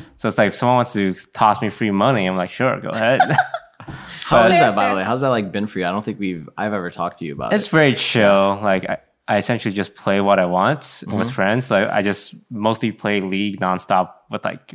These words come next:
Speaker 1: friends now, like,
Speaker 2: Mm-hmm.
Speaker 1: five v five, and there's no, like, chat flaming me if I lose in T F T, no, like, demands. It's like, "Hey,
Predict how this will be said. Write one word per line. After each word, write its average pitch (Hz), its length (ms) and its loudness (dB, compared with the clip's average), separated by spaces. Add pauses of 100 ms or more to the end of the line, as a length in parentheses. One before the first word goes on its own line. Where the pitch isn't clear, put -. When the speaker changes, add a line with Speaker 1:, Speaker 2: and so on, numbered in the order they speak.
(120)
Speaker 1:
friends 104 360 -4
now, 90 280 -6
like, - 140 -8
Speaker 2:
Mm-hmm. 101 80 -8
Speaker 1:
five 98 140 0
v 101 80 -4
five, 95 380 2
and 95 220 -6
there's 92 140 -6
no, 95 140 -2
like, 90 220 -4 (280)
chat 107 340 2
flaming 160 520 4
me 156 180 6
if 127 100 2
I 120 80 6
lose 110 240 2
in 98 100 -2
T 110 240 -2
F 107 100 -2
T, 117 300 -2
no, 98 220 2
like, 90 320 -4
demands. 104 600 2
It's 98 120 -6
like, 87 160 -2
"Hey, 113 340 0